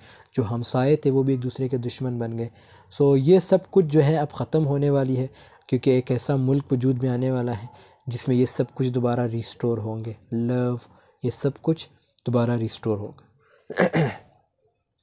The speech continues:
And now the rain in sudden squalls and sweeps the, it sweeps the street and equally, uh, sudden are the naked boys paddling in the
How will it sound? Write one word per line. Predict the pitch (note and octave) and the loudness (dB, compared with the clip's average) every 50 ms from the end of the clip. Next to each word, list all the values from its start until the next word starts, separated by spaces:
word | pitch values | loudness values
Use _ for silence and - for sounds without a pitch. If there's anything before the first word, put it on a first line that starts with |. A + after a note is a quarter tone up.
| _ _ _ _ _ _ _ _ - - - _ _ _ _ _ _ - - - - _ - | _ _ _ _ _ _ _ _ -20 -20 -20 _ _ _ _ _ _ -20 -20 -20 -18 _ 0
And | D3 D3+ E3 E3 E3+ | 2 4 6 6 6
now | F#3 G3 G#3+ A3+ A#3 | 6 6 6 6 4
the | G3+ E3 F3+ F3 | 4 4 4 4
rain | E3+ F3+ F#3 F#3+ F#3 D#3+ | 6 6 6 4 4 4
in | D#3+ D3 | 0 -2
sudden | - - - E3 E3 D#3 E3 D#3+ D3+ | -2 0 2 4 4 6 4 2 2
squalls | C3+ - - - - C3+ C3 C3 C3 C3 B2+ - - - - - - _ _ - | 0 -4 -6 -2 2 4 4 4 4 2 -2 -4 -12 -20 -20 -20 -20 _ _ -8
and | - C3 - | -6 -4 -4
sweeps | - - C#3+ C#3+ D3+ D3+ D3 D3 - - - - - | 0 2 4 4 4 4 2 0 -4 -16 -14 -8 -4
the, | C3+ C3 - - | -4 -4 -4 -4
it | D3+ - | -6 -6
sweeps | - - - D#3 F3+ F#3 F3 - | -6 -4 0 2 2 2 2 2
the | - D3 | 0 -2
street | - - - - - C#3 C3+ C#3 C3+ - | -2 -2 -8 -2 0 2 2 2 2 0
and | C3+ B2+ A#2+ B2+ | 0 0 0 -2
equally, | C3+ - - C#3+ C3 C#3 C#3+ C#3 - _ - - - _ _ _ _ - | -2 0 0 2 2 2 0 -2 -4 _ -20 -20 -20 _ _ _ _ -4
uh, | B2 B2 A#2+ | -2 0 0
sudden | A#2 - - - C#3 B2 B2+ B2+ B2 B2+ B2 - - - _ _ _ _ - | -2 -2 0 2 4 4 6 4 2 0 -4 -8 -16 -20 _ _ _ _ -6
are | A#2 B2 B2 | -2 -2 -2
the | A#2 - B2 | -2 -2 -2
naked | A#2+ A#2+ C3 C3 C3 - - C3 A#2+ A#2 A2+ | -2 -2 -2 -4 -4 -6 -8 -8 -8 -6 -4
boys | - B2+ A#2+ A#2 A2+ A2+ A2+ A2 - - - _ _ _ _ - - | -2 0 0 2 0 0 -2 -4 -6 -12 -16 _ _ _ _ -4 0
paddling | C3+ B2+ B2 A2 - B2+ B2 B2 A#2+ A#2+ A#2+ - - - - _ _ _ _ _ _ _ - | 0 0 0 0 -2 -2 -2 -2 -2 -6 -8 -12 -16 -20 -20 _ _ _ _ _ _ _ -4
in | C#3 B2+ A2 A2 | -4 -2 -2 -2
the | A2 A#2 B2 | -2 -4 -4